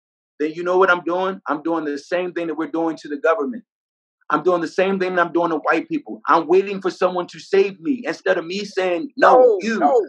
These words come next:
Speaker 1: Hold on,
Speaker 2: You're
Speaker 1: R L.
Speaker 2: working
Speaker 1: No,
Speaker 2: with,
Speaker 1: hold
Speaker 2: you're
Speaker 1: on, hold on,
Speaker 2: working
Speaker 1: hold
Speaker 2: with
Speaker 1: on.
Speaker 2: your sister.
Speaker 1: Hold on, hold on. No, I'm gonna hold you, you, you accountable to making the same moves that you want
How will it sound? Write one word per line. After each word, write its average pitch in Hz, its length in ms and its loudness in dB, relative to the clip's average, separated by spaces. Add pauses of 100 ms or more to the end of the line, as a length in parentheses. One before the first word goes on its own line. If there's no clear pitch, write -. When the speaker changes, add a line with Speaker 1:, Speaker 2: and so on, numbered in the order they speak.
(120)
Speaker 1:
Hold - 140 4
on, 233 160 -4
Speaker 2:
You're 262 80 8
Speaker 1:
R 160 120 2
L. - 80 0
Speaker 2:
working 311 320 4
Speaker 1:
No, 214 120 -2
Speaker 2:
with, - 140 -2
Speaker 1:
hold 214 140 0
Speaker 2:
you're 269 60 0
Speaker 1:
on, - 60 -4
hold 302 100 6
on, 294 60 4
Speaker 2:
working 220 80 -6
Speaker 1:
hold 214 120 -6
Speaker 2:
with - 80 -8
Speaker 1:
on. - 60 -20
Speaker 2:
your 277 100 -10
sister. - 460 -8 (180)
Speaker 1:
Hold 226 240 -2
on, 208 200 -4 (200)
hold 202 160 4
on. 185 200 -6 (140)
No, 196 360 0 (280)
I'm 208 220 2
gonna 208 180 2
hold 180 380 -2
you, 190 340 -8 (280)
you, 185 400 -4 (100)
you 208 240 0
accountable 185 580 0
to 180 140 -10
making 196 340 0
the 165 100 -8
same 214 380 -4
moves 214 300 -4
that - 160 -14
you 214 100 -6
want 196 260 -4